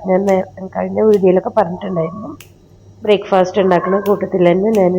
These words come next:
ലഞ്ചിനുള്ളത് ഉണ്ടാക്കി വെക്കുന്നുള്ളത്. അപ്പോൾ ഇന്നത്തെ, ഏഹ്, ബ്രേക്ക്ഫാസ്റ്റ് സിമ്പിൾ ദോശയും ചമ്മന്തി മാത്രമായിരുന്നു. ഇതിൻ്റെ കൂടെ ഒരു കട്ടൻ കാപ്പിയും ഉണ്ടാവും,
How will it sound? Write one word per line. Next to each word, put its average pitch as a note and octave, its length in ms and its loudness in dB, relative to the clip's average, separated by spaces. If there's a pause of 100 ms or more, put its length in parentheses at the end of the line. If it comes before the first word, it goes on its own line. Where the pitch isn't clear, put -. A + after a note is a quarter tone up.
ലഞ്ചിനുള്ളത് E3+ 760 -2
ഉണ്ടാക്കി D#3+ 500 0
വെക്കുന്നുള്ളത്. E3 640 -10 (840)
അപ്പോൾ - 200 -14 (100)
ഇന്നത്തെ, G3 480 0 (340)
ഏഹ്, F3+ 360 -2
ബ്രേക്ക്ഫാസ്റ്റ് F3+ 680 -4 (720)
സിമ്പിൾ F#3 440 -4 (140)
ദോശയും F3+ 520 2
ചമ്മന്തി F3+ 480 0
മാത്രമായിരുന്നു. E3+ 800 -4 (920)
ഇതിൻ്റെ G#3 220 -2
കൂടെ A#3 200 6
ഒരു A3 220 4
കട്ടൻ G#3+ 300 0
കാപ്പിയും G#3+ 460 4
ഉണ്ടാവും, F#3 400 2